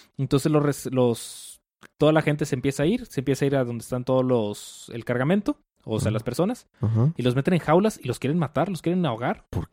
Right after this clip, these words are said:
Speaker 2: qué?
Speaker 1: Porque alguna razón. Entonces Brimstone se enoja o se sale, eh, libera a estos vatos. Cabe recalcar que todos hablan en español.
Speaker 2: Ok.
Speaker 1: En un español muy malo, por cierto.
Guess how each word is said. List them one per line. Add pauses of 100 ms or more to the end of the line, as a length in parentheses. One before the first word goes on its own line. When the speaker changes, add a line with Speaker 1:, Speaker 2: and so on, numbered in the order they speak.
Speaker 2:
qué? (160)
Speaker 1:
Porque
alguna
razón. (320)
Entonces
Brimstone
se
enoja
o
se
sale, (100)
eh,
libera
a
estos
vatos. (960)
Cabe
recalcar
que
todos
hablan
en
español. (680)
Speaker 2:
Ok. (260)
Speaker 1:
En
un
español
muy
malo,
por
cierto.